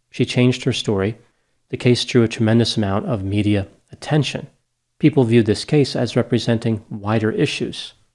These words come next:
like domestic violence. Lorena's defense was able to spin the case away from the facts. Lorena jumped on board with this,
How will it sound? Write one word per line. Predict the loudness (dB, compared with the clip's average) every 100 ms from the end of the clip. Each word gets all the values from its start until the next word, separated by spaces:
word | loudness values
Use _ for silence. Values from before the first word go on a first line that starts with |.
| _ _
like | -4 -4
domestic | -4 -4 -6 -6
violence. | -4 -2 -2 -4 -10 -20 _ _ _ _ _ _ _ -2
Lorena's | 4 4 4
defense | 0 2 2 2 0
was | 0
able | 2 2
to | -2
spin | -2 2 4
the | 4
case | 2 0 0
away | -2 2 2 2 -2 -10 _ _ _
from | -4 -2 -2
the |
facts. | -2 -2 -2 -8 -16 -16 _ _ _ _ _ -6
Lorena | 0 4 4 2
jumped | 0 -2 -2
on | -6
board | 2 4 6
with | 4
this, | 2 0 -2